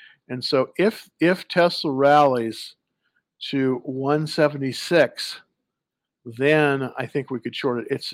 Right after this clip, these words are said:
it's, it's pretty far below that right now at one forty-nine, but the trend is downward. So I just would be super careful here. I would not be a short. Uh, I would not, I would not be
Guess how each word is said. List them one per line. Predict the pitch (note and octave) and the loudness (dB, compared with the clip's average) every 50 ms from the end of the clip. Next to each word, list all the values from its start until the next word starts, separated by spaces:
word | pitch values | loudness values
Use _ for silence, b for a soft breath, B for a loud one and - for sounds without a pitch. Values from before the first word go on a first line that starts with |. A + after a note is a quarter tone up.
| - - | -14 -10
it's, | C3+ B2+ - - - - | -10 -10 -8 -10 -12 -10
it's | C#3 C#3 B2 - - - _ _ _ _ | -10 -10 -10 -10 -12 -14 _ _ _ _
pretty | - - - G3 G3+ G3+ | -8 -4 -2 0 0 -2
far | - - F#3 E3+ E3 D#3 | -2 0 2 4 4 4
below | D3+ C#3+ C3+ B2+ C3 C#3 C#3+ C#3 | 2 0 -2 0 2 2 2 4
that | C3+ B2 A2 - | 4 2 0 0
right | A#2+ A#2 A2+ A#2+ | -2 -2 -2 -2
now | A#2+ A#2 A#2 - | -2 -2 -2 -4
at | - A2+ - - | -6 -8 -10 -8
one | A#2+ B2 B2 B2 A#2+ | -6 -4 -4 -4 -6
forty-nine, | - - A#2+ A2+ A2 A2+ A2 A2+ A2 A2+ A2+ G#2+ G#2+ G#2 - B B B B B B B _ | -10 -10 -8 -8 -6 -6 -8 -8 -8 -8 -8 -10 -12 -16 -18 B B B B B B B _
but | - B2 - | -8 -6 -6
the | - C3 | -6 -8
trend | - - - E3 E3 D#3+ D3+ | -6 -2 -2 0 0 0 -2
is | C3+ A#2 | -4 -4
downward. | - C#3+ C3 C3 C3 B2+ B2+ B2+ A#2 - | -2 0 0 0 0 -2 -4 -6 -6 -6
So | - B2+ A2 - | -6 -6 -4 0
I | C3+ D3+ | 0 0
just | D#3+ F3+ F3 - - | 0 0 -4 -4 -4
would | C#3+ B2+ B2 | -4 -4 -2
be | B2 A#2 A#2 - | -4 -4 -6 -6
super | - - - - - E3 D#3+ E3 E3 E3+ D#3 C#3+ | -8 -8 -8 -6 0 2 2 2 2 0 -4 -4
careful | - - C#3 B2+ - - B2+ A#2 | 0 2 2 2 2 -2 -6 -4
here. | A2 C3 B2+ A#2+ A#2 - - _ b b b b b b b b _ A2+ | 0 0 2 2 2 0 -2 _ b b b b b b b b _ -6
I | A2+ | -4
would | G#2+ A2 A2 G#2+ A2 | -4 -4 -4 -6 -6
not | A#2 B2 B2+ B2+ B2+ A#2+ - _ _ | -4 -2 0 0 -2 -2 -6 _ _
be | A#2 A2+ A2+ A2 G#2+ - - _ | -8 -6 -6 -6 -6 -10 -12 _
a | G#2 | -12
short. | F#2+ - - - - A#2 G#2 G#2 G2+ F#2 - _ _ _ _ _ _ - | -10 -10 -8 -8 -6 -6 -6 -6 -8 -10 -10 _ _ _ _ _ _ -16
Uh, | D#3 G#2+ G2 G2 G2 G2 - - | -14 -12 -10 -10 -12 -12 -8 -4
I | A2+ A#2 | -2 0
would | B2 A#2+ A#2 | 0 0 0
not, | A#2+ A2 G#2+ - _ - | -2 -2 -4 -6 _ -2
I | B2 C3 | 2 2
would | C3+ C#3 | 4 4
not | C#3 D3 D3 C#3+ - | 4 2 2 0 -2
be | C#3 C3 B2 A#2 | -4 -4 -4 -6